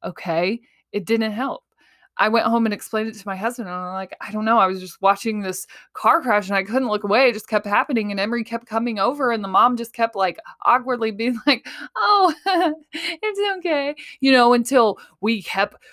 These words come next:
driving it home that we had no idea who this little girl was. And I don't know. There's a chance that I'll never make another friend again. I don't know.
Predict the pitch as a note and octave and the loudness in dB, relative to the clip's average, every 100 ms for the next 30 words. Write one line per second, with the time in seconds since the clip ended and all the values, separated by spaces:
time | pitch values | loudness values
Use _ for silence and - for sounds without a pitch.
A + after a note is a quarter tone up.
0 | _ _ - D#3 G#3 G#3 G#3+ G#3 G3+ F#3 | _ _ -18 -4 0 2 0 -2 -4 -4
1 | A#3 A3 G3 - G#3 F3+ F#3+ E3 G#3 A3+ | -2 -2 -4 -6 -6 -4 -6 -2 2 4
2 | G3+ F#3 F3+ G3+ F#3+ F#3+ F3 E3+ F#3 E3+ | 4 4 2 0 0 -2 -4 -8 -6 -6
3 | E3 G#3+ F#3+ F3 E3+ - - - _ - | 0 2 2 0 0 -6 -18 -20 _ -4
4 | G#3+ G#3 G3+ G3+ - - _ _ - G#3 | 0 0 0 -4 -8 -20 _ _ 0 2
5 | C4 F#4 A3+ F#3 A3+ D4+ - _ _ _ | 4 2 0 -2 -2 -4 -10 _ _ _
6 | _ - G3+ C#4 - G4+ - A3 G#3+ - | _ -4 2 2 2 -4 -2 -4 -4 -4
7 | C4+ D4 A3+ A3+ D#4 E4 D#4+ D#4+ D4+ D#4 | -2 0 2 2 0 0 0 0 0 0
8 | D#4+ D#4+ E4+ E4 E4 F#4+ D4 F3+ _ _ | 0 0 0 0 0 0 -2 -6 _ _
9 | _ - B3 C4+ D4 D4 D#4+ C4 | _ -4 0 0 0 -2 -2 -6